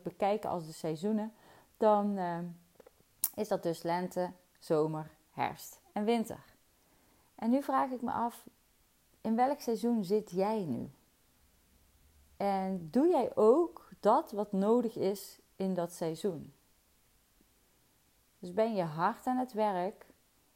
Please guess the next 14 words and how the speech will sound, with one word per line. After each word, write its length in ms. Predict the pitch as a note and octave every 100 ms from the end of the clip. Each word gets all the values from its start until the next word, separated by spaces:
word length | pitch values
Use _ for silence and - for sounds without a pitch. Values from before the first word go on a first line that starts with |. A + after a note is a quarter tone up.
| _ _
en 360 | F#3 F3+ F3+
voor 300 | E3+ G3 A#3
aan 120 | A#3 F#3+
bereiden 420 | F3 F3+ E3+ -
in 200 | F3 E3+
die 140 | F3+
lente 400 | E3+ F3 G3+ G3
en 240 | - F3 F3
in 180 | E3+
die 140 | E3+ E3
zomer? 680 | - G3 A3+ D3 F3 - - _ _ _ _ _ _ _ _ _ _ _
Of 580 | B3 C4+ C4+ - - - - _
ben 380 | G#3+ A3 A3 G#3+
jij, 580 | G3+ F#3+ F#3+ F#3+ F#3+